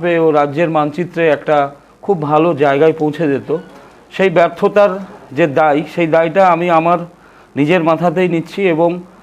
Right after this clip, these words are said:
তার জন্য যে খারাপ লাগার যে বিষয়টা, সেটা কিন্তু থেকেই গেছে। তবুও ও বিদ্যালয়ের জন্য যতটুকু করেছে,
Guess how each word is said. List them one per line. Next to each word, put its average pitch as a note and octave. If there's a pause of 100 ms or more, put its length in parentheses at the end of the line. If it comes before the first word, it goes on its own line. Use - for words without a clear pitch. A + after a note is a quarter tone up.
(160)
তার D#3
জন্য G3
যে F#3
খারাপ D#3+
লাগার E3+
যে E3
বিষয়টা, F3
সেটা E3+ (320)
কিন্তু D#3
থেকেই F3+
গেছে। F3+ (380)
তবুও A3 (220)
ও D#3+
বিদ্যালয়ের F#3+
জন্য G#3+
যতটুকু G3+
করেছে, F#3+